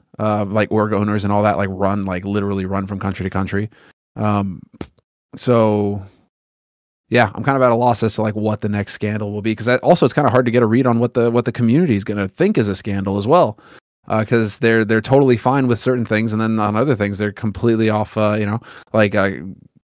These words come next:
God forbid you criticize the P R of a tournament that involves women. You know, like, oh, that's just the end of the world. Uh, so who knows what, uh, <laughs> who knows what the next scandal is gonna be? Uh, I'm not gonna take a guess.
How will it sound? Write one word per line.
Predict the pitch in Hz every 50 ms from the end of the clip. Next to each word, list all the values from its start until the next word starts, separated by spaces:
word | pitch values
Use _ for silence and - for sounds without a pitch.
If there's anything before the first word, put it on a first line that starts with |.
| _ - - - _ _ _ _ _ _ _ _ - 120
God | 120 120 131
forbid | 117 117 104 127 127 110
you | 107
criticize | - - - - 117 113 110 - 113 107 107 107 95
the | 104 104
P | - - 110 104 104
R | 104 113 117 113 107
of | 104 101 98
a | 104
tournament | - - 107 113 113 107 107 98
that | 107 104
involves | 104 104 95 104 104 104 98
women. | 95 110 123 131 104 101
You | 95 98
know, | 104 98
like, | 95 107 98 107
oh, | 113 101 82
that's | 92 107 - -
just | 107 95 -
the | -
end | 101 104
of | 107
the | 107
world. | 110 143 180 196 160 - - _ - - - _ _ _ _ -
Uh, | 117 113
so | 110 - 123 117 113 117 110
who | 131 139
knows | 131 135 139 143 139 113
what, | 113 110 107 104 -
uh, | 107 104 104 101 113 110 - - - _ _ _
<laughs> | - 113 - - - 123 - - _ - - _ _ 143 - - - - _ _ _ _ _ _ _
who | - 123 131
knows | 143 143 135
what | 123 110
the | 107
next | 107 107 101 -
scandal | - 110 107 104 107
is | 101
gonna | 110 107 104
be? | 101 107 107 101 101 - _ _ _ _ _ _ _ _ _ _ _ _ _ _ _ _ _ _ _ _ _ _ _ _ _ _ _ _ _ _ _ _ -
Uh, | 139 139 139 135
I'm | 127 143 147
not | 151 147 131
gonna | 147 143
take | 131 151 139 135
a |
guess. | 131 139 139 127 107 - -